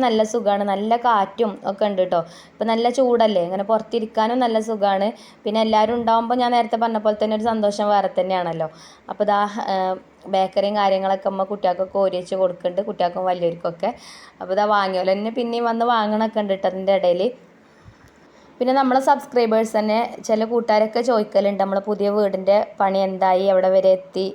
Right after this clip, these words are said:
എന്നൊക്കെ പറഞ്ഞിട്ട് ഉമ്മാൻ്റെ ഇപ്പാൻ്റെയും വിശേഷങ്ങളൊക്കെ, നമ്മളെ അനിയത്തിക്കുട്ടൻ്റെ വിശേഷങ്ങളൊക്കെ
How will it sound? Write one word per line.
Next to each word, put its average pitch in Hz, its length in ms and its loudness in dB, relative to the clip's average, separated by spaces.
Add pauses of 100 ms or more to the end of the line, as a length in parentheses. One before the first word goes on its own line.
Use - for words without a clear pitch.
(100)
എന്നൊക്കെ 214 300 -2
പറഞ്ഞിട്ട് 226 320 0
ഉമ്മാൻ്റെ 220 320 0
ഇപ്പാൻ്റെയും 220 380 -2
വിശേഷങ്ങളൊക്കെ, 208 560 -4
നമ്മളെ 208 200 0
അനിയത്തിക്കുട്ടൻ്റെ 208 560 -4
വിശേഷങ്ങളൊക്കെ 202 560 -6